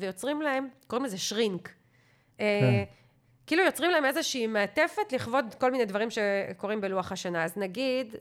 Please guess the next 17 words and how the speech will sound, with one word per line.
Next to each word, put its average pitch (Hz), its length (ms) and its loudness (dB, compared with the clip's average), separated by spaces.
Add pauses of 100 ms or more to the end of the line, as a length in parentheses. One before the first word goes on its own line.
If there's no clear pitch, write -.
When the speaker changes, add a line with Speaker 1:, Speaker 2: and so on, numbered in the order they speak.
(120)
Speaker 1:
אה, 190 40 -4 (800)
לקינדר, 262 600 -2 (140)
היינו 220 240 -2
לוקחים 202 300 -4
כמה 220 220 -2
מוצרים 196 360 -6
של 185 160 -6
קינדר 240 360 -4
ומכניסים 190 520 -6
אותם 196 320 -4
למין 214 760 -6 (100)
תיק 262 240 -6
כזה 185 220 -2
שנראה 185 380 -2
כמו 202 220 -6
תיק 220 260 -8
לגן, 202 360 0